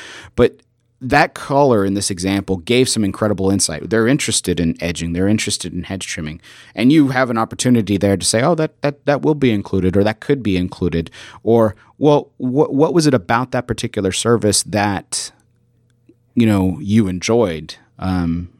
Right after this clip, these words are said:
you know, was it something you, you really want? Or is it just something that was included before that you, that you just found as a perk?" What other, here's the other question. You mentioned edging and hedge trimming.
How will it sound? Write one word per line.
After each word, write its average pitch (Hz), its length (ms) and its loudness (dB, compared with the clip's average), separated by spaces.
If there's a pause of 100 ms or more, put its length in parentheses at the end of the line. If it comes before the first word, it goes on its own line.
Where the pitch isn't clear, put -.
you 98 120 -4
know, 90 120 2
was 92 140 -2
it 92 100 -6
something 95 300 -2
you, 85 380 -2 (100)
you 90 300 -8
really 92 260 -2
want? 98 600 -4 (880)
Or 101 180 0
is 95 100 -4
it 101 60 -2
just 95 220 -6
something 95 220 -4
that 87 80 -2
was 87 100 -4
included 90 360 -6
before 90 280 -6
that 80 120 -6
you, 82 300 -8 (100)
that 82 160 -6
you 85 100 -6
just 82 280 -10
found 87 260 -2
as 80 80 -6
a - 80 -8
perk?" - 540 -4 (500)
What 170 340 2
other, 151 380 2 (220)
here's 135 180 4
the 123 140 6
other 123 140 4
question. 85 500 -2 (320)
You 131 100 0
mentioned 98 380 2
edging 95 280 0
and 101 100 2
hedge 160 200 0
trimming. 92 300 -2